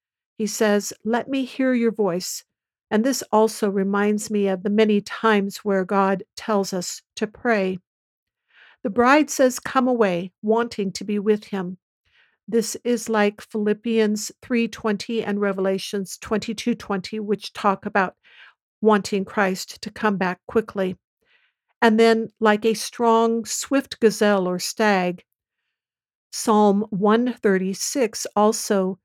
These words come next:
talks about this idea, says, "I wait for the Lord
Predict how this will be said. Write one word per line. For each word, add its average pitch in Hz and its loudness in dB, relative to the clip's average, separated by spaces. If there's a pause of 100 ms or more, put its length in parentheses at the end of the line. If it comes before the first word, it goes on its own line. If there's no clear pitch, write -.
(120)
talks 196 -2
about 196 -2
this 196 -2
idea, 196 2
says, 196 -4
"I 202 4
wait 208 2
for - -6
the 190 0
Lord 190 0